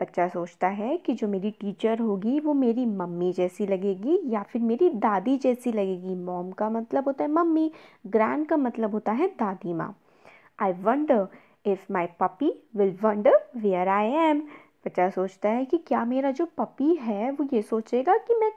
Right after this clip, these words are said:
कहाँ चला गया हूँ। और पपी का मतलब होता है जो डॉग का बच्चा होता है उसको हम पपी कहते हैं। तो पूरी पोएम की एक बार फिर से समरी देखते हैं। एक बच्चा जो है वो स्कूल जा रहा होता है, उसका पहला दिन होता है, वो बहुत सारी चीज़ें सोचता है।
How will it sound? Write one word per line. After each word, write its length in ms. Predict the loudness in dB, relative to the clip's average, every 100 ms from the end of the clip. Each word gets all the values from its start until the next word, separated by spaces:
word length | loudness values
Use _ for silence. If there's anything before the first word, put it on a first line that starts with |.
| -2
कहाँ 260 | -2 -4
चला 280 | -4 -2 -2
गया 320 | 0 0 0 2
हूँ। 200 | 2 2 -4 -18 -20 -20 _ -14
और 140 | -4 -2
पपी 200 | -2 -2
का 140 | -2
मतलब 340 | -2 -2 -2
होता 200 | -2 -2
है 400 | -2 0 0 -2 -4 -20 -20 -14
जो 280 | 0 2 2
डॉग 500 | 2 4 6 4 2
का 100 | 0
बच्चा 340 | 0 -2 0
होता 300 | 2 0 -2
है 240 | 0 0 -2
उसको 260 | -12 -8 -4
हम 180 | -4 -4
पपी 320 | -6 -6 -8
कहते 360 | -10 -14 -14 -16
हैं। 160 | -16 -18 -20 -20
तो 60 | -8
पूरी 220 | -2 -2
पोएम 260 | 0 0 0
की 120 | 0
एक 60 | 2
बार 100 | 0
फिर 160 | -2
से 100 | -6
समरी 300 | -6 -4 -2
देखते 320 | -2 -4 -4
हैं। 240 | -4 -4 -4 -4
एक 120 | -2
बच्चा 280 | -2 0 -2
जो 180 | 0 -2
है 240 | 0 -2
वो 260 | 0 2 2
स्कूल 560 | 0 -8 -2 2 2
जा 200 | 2 2
रहा 120 | 0 -6
होता 260 | -4 0
है, 120 | 2
उसका 240 | 0 -2 -4
पहला 380 | -2 -2 0 0
दिन 180 | -2
होता 260 | -4 -4 -4
है, 60 | -2
वो 100 | -2
बहुत 340 | 0 0 0
सारी 240 | 0 0
चीज़ें 320 | -2 -6 -8 -6
सोचता 460 | -6 -8 -8 -10
है। 280 | -8 -10 -16